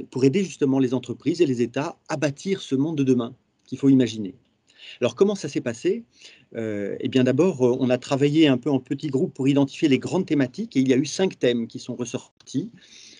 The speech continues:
Euh, la santé, l'alimentation, l'éducation, qui est notre sujet aujourd'hui, euh, ainsi que les, euh, ce qu'on appelle les Smart Places and Cities, donc les, euh, les villes, les villes numériques et, et l'expérience collaborateur. Voilà ces cinq thèmes.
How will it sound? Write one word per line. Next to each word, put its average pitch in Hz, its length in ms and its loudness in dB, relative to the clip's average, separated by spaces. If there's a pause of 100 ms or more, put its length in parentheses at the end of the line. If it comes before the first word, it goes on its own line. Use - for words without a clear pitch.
(100)
Euh, 110 260 0
la 113 100 2
santé, 139 440 4
l'alimentation, 127 760 0 (320)
l'éducation, 151 680 2
qui - 100 -6
est - 20 0
notre 120 160 -4
sujet 131 300 -4
aujourd'hui, 117 540 -4 (440)
euh, 113 200 -2
ainsi 165 380 -4
que 139 140 2
les, 120 500 6
euh, 98 120 0 (240)
ce - 60 -20
qu'on 135 100 -2
appelle 127 200 0
les 120 60 2
Smart 143 300 -4
Places 147 420 -2
and 135 120 4
Cities, 180 500 -10 (100)
donc 104 240 -10
les, 107 240 0 (400)
euh, 101 200 -4
les 113 200 2
villes, 131 300 4
les 110 220 6
villes 127 140 2
numériques 127 360 2
et, - 160 0
et 147 160 6
l'expérience 151 600 2
collaborateur. 110 640 -2 (120)
Voilà 131 160 2
ces 131 100 -10
cinq 135 240 -2
thèmes. 90 240 -8